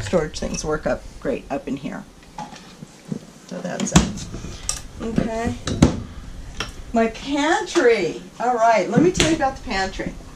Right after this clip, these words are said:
The pantry is large. It's really quite large. Um, we had a boo-boo, so I learned how to fix this, though, 'cause that really upset me, and I'll show you how that happened in a minute.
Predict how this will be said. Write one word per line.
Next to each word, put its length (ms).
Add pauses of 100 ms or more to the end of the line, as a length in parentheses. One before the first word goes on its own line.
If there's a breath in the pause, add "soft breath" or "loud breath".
(420 loud breath)
The 100
pantry 580
is 520
large. 960 (240)
It's 260
really 260
quite 340
large. 460 (460 loud breath)
Um, 560
we 180
had 120
a 60
boo-boo, 540
so 180
I 180
learned 300
how 160
to 80
fix 340
this, 400
though, 280
'cause 200
that 200
really 220
upset 340
me, 100
and 80
I'll 100
show 140
you 160
how 160
that 220
happened 380
in 120
a 40
minute. 320